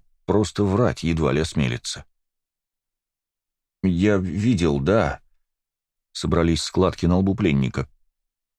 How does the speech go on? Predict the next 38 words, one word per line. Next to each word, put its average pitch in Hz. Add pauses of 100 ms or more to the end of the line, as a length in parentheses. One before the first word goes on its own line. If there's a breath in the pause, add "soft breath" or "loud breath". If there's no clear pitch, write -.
(480)
«Так 82
и 92
знал, 98
что - (320)
дар 95
здесь 90
ни 90
при 101
чем. 76 (260)
Не 98
существует 104
такого 87
дара. 85 (560)
А 80
я 127
что? 147
Я 95 (140)
простой 92
собиратель. 101 (380)
Три 110
дара. 80 (440 soft breath)
Не, 87
не 107
самые 98
сильные 92
по 73
отдельности, 78
но 87
вместе 90
для 71
нашей 82
работы, 82
ну, 78
прямо 92
то, 98
что 87
лекарь 95
выписал». 104